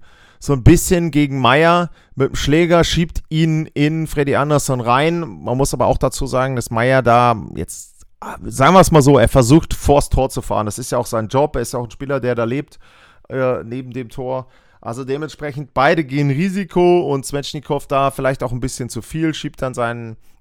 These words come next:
Gegenspieler in den Torhüter rein. Andersson wird einmal unten am Bein, das wird ihm weggeschoben und, ähm, er wird oben getroffen, also schon relativ hart auch.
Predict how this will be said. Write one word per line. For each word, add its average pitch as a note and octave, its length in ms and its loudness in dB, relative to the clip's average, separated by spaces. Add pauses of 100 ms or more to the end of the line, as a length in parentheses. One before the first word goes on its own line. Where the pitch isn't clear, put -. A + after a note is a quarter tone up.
Gegenspieler D3 640 0
in D3 120 -4
den D3+ 100 -2
Torhüter C3+ 380 0
rein. A#2+ 280 -2
Andersson A#2+ 400 -6
wird A#2+ 140 -2
einmal A#2 240 -4
unten F3 360 0
am A#2+ 140 -2
Bein, E3 380 2 (540)
das - 400 -6
wird D3 100 2
ihm B2+ 100 0
weggeschoben E3 640 0
und, E3 480 -2
ähm, D3 240 -2
er A#2 160 -4
wird C3+ 160 -2
oben D#3 240 -4
getroffen, E3 720 -2
also B2 200 -6
schon D3 380 -4
relativ B2 540 -2
hart B2+ 340 0
auch. F3+ 400 -2